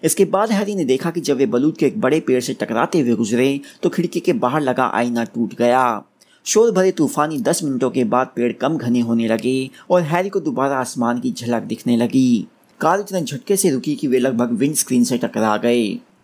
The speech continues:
वे जंगल के किनारे पर पहुंच चुके थे। बाहर कूदने की हड़बड़ी में फैंग खिड़की से टकरा गया और जब हैरी ने दरवाजा खोला, तो फैंग पेड़ों के बीच से लपकता हुआ हैग्रिड के घर की तरफ दौड़ पड़ा।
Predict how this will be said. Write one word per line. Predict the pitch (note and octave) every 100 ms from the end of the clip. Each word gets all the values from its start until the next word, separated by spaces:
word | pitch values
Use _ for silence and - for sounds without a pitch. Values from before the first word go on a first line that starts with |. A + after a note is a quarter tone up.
| _ -
वे | D#3+
जंगल | C3+ F#3 F#3+ F#3+
के | F#3
किनारे | - C3+ C3+ A#2+
पर | G#2+
पहुंच | - A2 A2
चुके | A#2+ A#2+ A2+ C3
थे। | B2+ G#2+ - _ _ A2+
बाहर | C#3+ A3
कूदने | A3 G3+ G3 G3
की | F#3+
हड़बड़ी | C3+ B2+ D3 D#3+
में | D3+
फैंग | D3+ C#3+
खिड़की | C#3 C#3+ D3
से | D3+ C3+
टकरा | A#2 A#2 D3
गया | D3 B2+ C3 C#3+ - -
और | D#3 B2
जब | G3 E3+
हैरी | F3 F3
ने | E3
दरवाजा | B2 G#2 A2+ A2+
खोला, | G2 - C#3 A2 - -
तो | F#3
फैंग | F#3 F3+ -
पेड़ों | F3+ F#3+
के | G3+ D#3+
बीच | D3+ -
से | C#3+
लपकता | A#2+ B2 - D3+
हुआ | C3+ C3
हैग्रिड | A#2+ B2+ A#2+ B2
के | C3
घर | A#2+ C#3
की | A#2
तरफ | A2 G2
दौड़ | G2 A2
पड़ा। | G#2+ A#2+ C3 G#2+